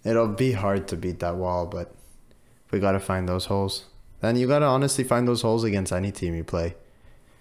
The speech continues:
Every team has some flaw, and you gotta build on that, but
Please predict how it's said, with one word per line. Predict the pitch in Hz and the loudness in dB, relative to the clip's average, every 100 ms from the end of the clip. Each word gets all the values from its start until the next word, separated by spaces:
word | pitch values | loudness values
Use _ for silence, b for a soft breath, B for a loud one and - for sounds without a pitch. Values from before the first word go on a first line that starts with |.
| b b - - | b b -12 0
Every | 120 135 143 | 2 4 2
team | 135 127 113 | 0 0 0
has | 101 92 - | 0 -2 -2
some | - 92 | -2 -2
flaw, | 87 - 85 85 - - _ | -2 -2 -2 -2 -8 -20 _
and | - 92 | -6 -2
you | |
gotta | 92 90 | 0 -2
build | 87 87 87 | -2 -2 -2
on | 85 | -6
that, | 87 85 | -6 -8
but | - 87 - | -6 -6 -8